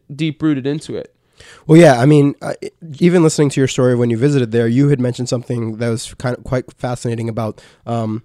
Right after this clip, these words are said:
Speaker 2: the flags, right? Seeing all the flags on the street and how different it was between the two regions.
Speaker 1: So, from my experience, I landed in Madrid, right? And driving to the, from the airport to the hotel,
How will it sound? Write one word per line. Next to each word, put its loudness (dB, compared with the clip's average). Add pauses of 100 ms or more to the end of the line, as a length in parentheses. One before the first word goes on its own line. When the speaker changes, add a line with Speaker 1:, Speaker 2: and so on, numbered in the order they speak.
(120)
Speaker 2:
the -8
flags, -6
right? -6
Seeing -6
all -4
the -8
flags -8
on -8
the -10
street -8
and -6
how -4
different -6
it -6
was -8
between -8
the -8
two -10
regions. -10
Speaker 1:
So, 4 (640)
from -2
my 2
experience, -2
I 2
landed 2
in 0
Madrid, 2
right? 4 (840)
And 0
driving 4
to -4
the, -4
from 0
the 4
airport 2
to -2
the 2
hotel, 0